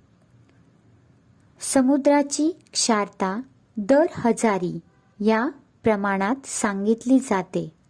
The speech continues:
महासागराच्या पाण्याची क्षारता सर्वसाधारणपणे दर हजारी पस्तीस इतकी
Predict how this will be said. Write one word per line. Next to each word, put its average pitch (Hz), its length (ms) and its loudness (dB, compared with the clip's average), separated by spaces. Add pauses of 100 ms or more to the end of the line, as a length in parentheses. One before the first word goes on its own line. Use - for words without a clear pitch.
(840)
महासागराच्या 277 1080 0 (260)
पाण्याची 226 840 -2
क्षारता 214 720 -4 (600)
सर्वसाधारणपणे 214 1400 0 (640)
दर 262 360 4
हजारी 226 720 0 (360)
पस्तीस 262 600 -2 (800)
इतकी 262 640 2